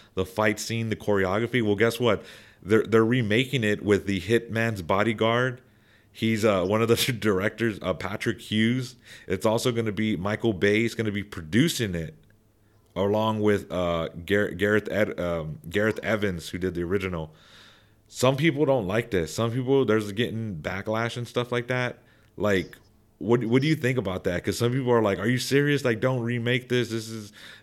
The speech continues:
this is, you know, one of the greatest cult classic action movies of all time, and Netflix is gonna make the reboot." What are your thoughts on this?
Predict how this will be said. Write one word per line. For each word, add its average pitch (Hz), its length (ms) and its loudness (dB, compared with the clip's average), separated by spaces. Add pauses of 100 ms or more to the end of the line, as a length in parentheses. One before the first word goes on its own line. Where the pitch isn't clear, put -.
this 107 180 2
is, 123 240 2
you 107 120 -2
know, 104 120 2
one 107 180 0
of 110 60 0
the 107 80 2
greatest 110 540 0
cult 117 280 2
classic 110 680 -4
action 110 440 -6
movies 113 380 2
of 87 80 -8
all 101 180 -4
time, 107 440 -4 (280)
and 95 240 -2
Netflix 110 440 0
is 110 120 -8
gonna 104 180 0
make 90 320 -2
the 104 80 4
reboot." 104 600 0 (120)
What 113 200 2
are 139 40 0
your 127 120 2
thoughts 104 300 0
on 87 140 -4
this? 76 300 -8